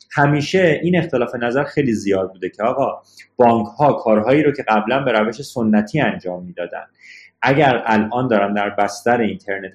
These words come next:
انجام می‌دن، خب اونها کاملاً فینتکی هستن. اه،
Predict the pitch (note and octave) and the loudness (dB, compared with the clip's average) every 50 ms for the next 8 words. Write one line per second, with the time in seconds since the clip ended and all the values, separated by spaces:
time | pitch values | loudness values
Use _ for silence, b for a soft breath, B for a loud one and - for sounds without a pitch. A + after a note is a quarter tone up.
0 | - A2 G2+ G2+ G2 F2+ G#2+ G2+ G2+ G2+ G2+ G2+ G#2 B2+ C3+ B2 A2 G#2+ - - | -10 -8 -8 -8 -6 -6 -6 -6 -6 -6 -8 -8 -4 -2 -2 -2 -2 -4 -6 -8
1 | C3+ - - D3+ C#3+ D3 F3 E3+ - - C#3+ B2 A#2+ A#2 A#2+ B2+ C#3 C#3 - - | -8 -6 -4 -2 -2 -2 -2 -4 -2 -2 -2 0 0 0 0 -2 -2 -4 -8 -8
2 | A#2 G#2 - G2 F2 - _ - G2+ F2 E2+ - - - F2 E2 - _ b b | -8 -8 -6 -8 -10 -10 _ -6 -4 -4 -6 -6 -10 -14 -16 -16 -16 _ b b
3 | b b b b b b b b _ - C#3 C#3 C#3 C#3 | b b b b b b b b _ 0 2 4 4 4